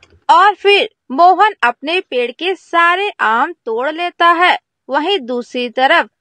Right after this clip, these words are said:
सोहन भी अपने पेड़ के सारे छोटे-छोटे आम तोड़ लेता है और फिर मोहन अपने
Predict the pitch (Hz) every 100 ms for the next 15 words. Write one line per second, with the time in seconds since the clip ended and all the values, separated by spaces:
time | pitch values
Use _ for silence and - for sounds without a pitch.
0 | _ _ - 370 370 392 381 392 - -
1 | _ - 349 359 381 427 - 247 240 -
2 | 320 - _ _ _ 339 349 403 427 -
3 | 247 240 330 - 247 226 302 - 208 214
4 | 311 370 _ 220 240 311 330 330 349 330
5 | 320 330 202 _ _ _ - 240 302 359
6 | - 233 349 - _ _ 269 339 381 359
7 | 403 214 _ _ - 311 - 330 370